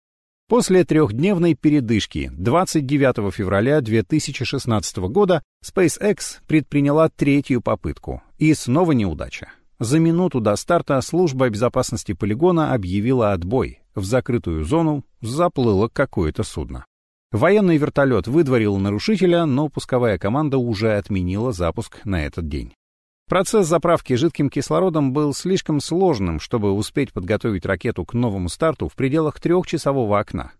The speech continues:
Когда Лим и главный инженер миссии Роб Кулин доложили об этом Маску, тот пришел в ярость. «Только я могу отменять пуски!», проорал он и приказал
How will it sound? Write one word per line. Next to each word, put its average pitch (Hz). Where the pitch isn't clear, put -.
Когда 131
Лим 151
и 104
главный 127
инженер 117
миссии 123
Роб 107
Кулин 135
доложили 135
об 98
этом 95
Маску, 123
тот 165
пришел 180
в 156
ярость. -
«Только 143
я 160
могу 160
отменять 156
пуски!», 139
проорал 110
он 196
и 208
приказал 151